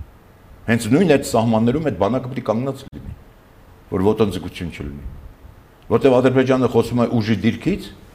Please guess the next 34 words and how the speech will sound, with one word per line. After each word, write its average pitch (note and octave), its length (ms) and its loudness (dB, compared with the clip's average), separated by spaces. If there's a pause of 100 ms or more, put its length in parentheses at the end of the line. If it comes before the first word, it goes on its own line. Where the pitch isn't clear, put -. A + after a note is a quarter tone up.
(320)
իսկ G2 200 2
դիմացինը C3+ 500 2
խոսում B2+ 300 -2
է D3+ 60 2 (100)
պարտվածի, B2+ 640 0
ը, - 380 -10 (120)
դիրքից։ - 440 -12 (880)
Պետք - 240 -2
է C#3 60 4
լինեն B2+ 340 4
մարդիկ, A#2+ 360 2
ես D3 200 6
կլինեմ B2+ 340 2
ուրիշը, B2 300 0
լա A2 80 4
մի A#2 160 2
կողմ A#2+ 300 4
թողնենք, D#2+ 420 -4
անձի F#2+ 240 0
հարց A2 260 0
չի F2+ 60 -6
ստեղ - 320 -12
միայն, D2 300 -10 (420)
այլ A2+ 200 2
պետք C3 160 2
է B2 80 4
լինեն B2 280 0
մարդիկ, B2 320 -2
որոնք A#2+ 200 2
որ G2 100 -2
պարտության A#2 460 -2
հետ C3+ 100 -10
կապ - 200 -2
չունեն։ D#2 280 -10